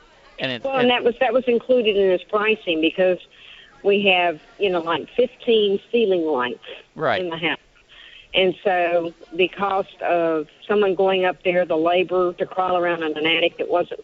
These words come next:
Speaker 2: floored, so it might, and my husband's not gonna do it.
Speaker 1: Sure.
Speaker 2: Um, and the cost of doing that added to everything else that they said we needed to do. It's just, he just, you know, it sounds a lot easier just to take all that other insulation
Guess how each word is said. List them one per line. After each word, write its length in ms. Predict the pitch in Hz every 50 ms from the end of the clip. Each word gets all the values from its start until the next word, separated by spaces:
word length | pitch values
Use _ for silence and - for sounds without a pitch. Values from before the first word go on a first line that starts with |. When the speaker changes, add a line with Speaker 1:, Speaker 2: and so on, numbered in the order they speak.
| - -
Speaker 2:
floored, 340 | 196 190 175 170 170 165 - -
so 60 | 170
it 140 | 156 - -
might, 260 | 165 156 - - - -
and 140 | 165 160
my 80 | 165 170
husband's 400 | 175 208 208 190 - 151 139 -
not 120 | 170 147 -
gonna 340 | 175 160 147 147 156 147 139
do 120 | 151 143
it. 180 | 147 - - - - - -
Speaker 1:
Sure. 340 | - - 180 131 101 101 - -
Speaker 2:
Um, 420 | - 180 185 175 175 165 165 160 - - _ - - - - - - - _ _ -
and 340 | - 196 196 185 185 180 170 - - 190
the 40 | -
cost 340 | - - 208 214 202 - - 190
of 80 | 339 247
doing 260 | 202 254 330 370 311
that 260 | 220 175 170 185 190 -
added 300 | - 202 214 208 226 202
to 80 | 190 -
everything 500 | 196 220 220 226 226 - 208 196 190 196
else 160 | 214 220 - -
that 120 | 180 -
they 140 | - 170 165 -
said 140 | 185 175 160
we 100 | 165 170
needed 280 | 170 165 160 165 151
to 80 | 175 160
do. 260 | 165 170 170 175 180
It's 160 | 180 170 -
just, 160 | - 175 170 - - - - -
he 160 | 190 196 208
just, 240 | 180 190 185 - -
you 100 | 233 233
know, 80 | 202 190
it 80 | 190 -
sounds 200 | 233 233 240 -
a 60 | 196
lot 200 | 208 202 190 185
easier 340 | 208 220 240 214 196 185 175
just 180 | 160 175 170 -
to 140 | - - -
take 200 | - 208 196 - 196
all 140 | 196 190 180
that 120 | 180 170
other 300 | 175 185 202 208 220 196
insulation 560 | 175 165 - - 175 175 185 185 - - 185